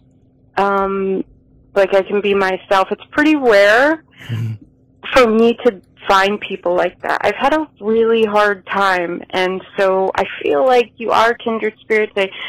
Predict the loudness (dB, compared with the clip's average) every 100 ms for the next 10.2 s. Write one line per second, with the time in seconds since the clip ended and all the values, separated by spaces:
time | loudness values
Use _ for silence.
0 | -12 -2 -2 2 2 2 0 -2 -2 -2
1 | -2 -6 -2 -2 -2 -6 -6 -6 -4 -4
2 | -6 -4 -2 0 0 2 2 0 -2 -4
3 | -2 -2 -2 -4 -4 -4 -4 -10 -12 -18
4 | -20 -14 -6 -2 0 -2 -4 -2 2 4
5 | 2 2 -2 0 2 2 2 2 2 2
6 | -2 -8 _ _ 0 0 2 4 4 2
7 | 0 -2 -4 0 0 0 -4 _ _ _
8 | -4 0 2 2 0 -2 -2 2 4 4
9 | 0 -2 -2 -2 -2 -2 -2 -2 0 0
10 | -2 -4